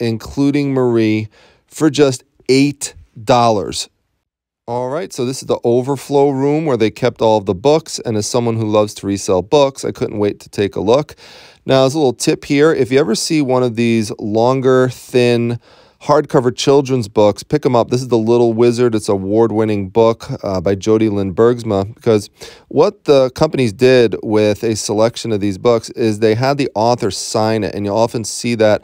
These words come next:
on the front blank page. Now, I gave that a double tap. I could only find, uh, one of 'em online right now for around twenty-four bucks, so,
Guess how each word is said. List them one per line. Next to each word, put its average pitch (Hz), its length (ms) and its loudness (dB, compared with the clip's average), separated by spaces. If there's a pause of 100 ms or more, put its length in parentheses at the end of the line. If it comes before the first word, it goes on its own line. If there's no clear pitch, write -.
(360)
on 107 220 0
the 104 100 -2
front 117 520 -2
blank 107 480 -2
page. 101 500 0 (560)
Now, 123 400 2 (120)
I 123 80 4
gave 143 140 2
that 135 120 4
a 123 40 2
double 123 260 2
tap. 123 380 0
I 117 80 0
could 120 100 -4
only 127 180 -2
find, 117 600 -2
uh, 110 140 -4
one 110 400 0
of 131 100 0
'em 120 140 0
online 110 400 0
right 120 180 0
now 117 320 0
for 113 180 -8
around 98 140 -4
twenty-four 107 460 -2
bucks, 127 580 0
so, 101 480 2